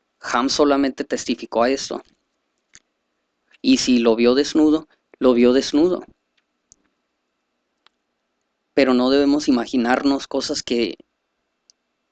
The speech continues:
que, <laughs> pues, solamente testifica a, a dónde estamos nosotros en cuestión a nuestra,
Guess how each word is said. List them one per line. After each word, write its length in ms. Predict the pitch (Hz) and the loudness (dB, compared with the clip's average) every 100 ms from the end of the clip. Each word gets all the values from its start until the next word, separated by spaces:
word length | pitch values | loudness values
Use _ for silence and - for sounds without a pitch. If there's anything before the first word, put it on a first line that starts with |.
| _ - | _ -16
que, 380 | - 123 113 92 | -4 -2 -2 -4
<laughs> 280 | - 120 131 | -6 -8 -4
pues, 200 | 135 117 | -2 -2
solamente 640 | - - 127 127 131 - | -6 -6 -2 0 -2 -6
testifica 640 | - 120 - - 120 131 123 | -8 -8 -8 -12 -6 -4 -4
a, 420 | - 110 110 113 | -2 -4 -6 -10
a 160 | - 110 | -8 -4
dónde 280 | 113 117 117 | -2 -2 -2
estamos 520 | - 120 120 113 - | -4 -4 -2 -4 -8
nosotros 580 | 110 - 113 120 120 - - - - _ _ _ | -8 -6 -6 -6 -8 -14 -20 -20 -20 _ _ _
en 400 | - 117 113 104 | -2 0 0 -4
cuestión 680 | - 110 - 113 117 113 - | -4 -6 -4 -4 -2 -4 -4
a 120 | 117 | -4
nuestra, 640 | 123 120 - 117 113 110 | -2 -2 -4 -4 -4 -6